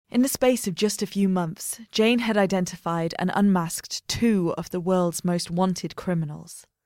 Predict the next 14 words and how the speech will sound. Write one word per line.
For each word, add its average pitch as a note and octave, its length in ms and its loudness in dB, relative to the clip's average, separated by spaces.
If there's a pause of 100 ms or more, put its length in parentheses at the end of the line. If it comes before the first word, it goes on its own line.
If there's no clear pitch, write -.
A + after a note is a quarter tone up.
(560)
It - 80 0
was G#3+ 100 2
a A3+ 60 2
kind A#3+ 340 6
of G#3+ 80 -2
scoop - 380 -4
most F3+ 220 2
journalists F3 440 2
would D#3+ 160 -6
work F3+ 200 0
their F3 120 -2
whole F3+ 220 0
careers F#3 440 -2
for. - 260 -14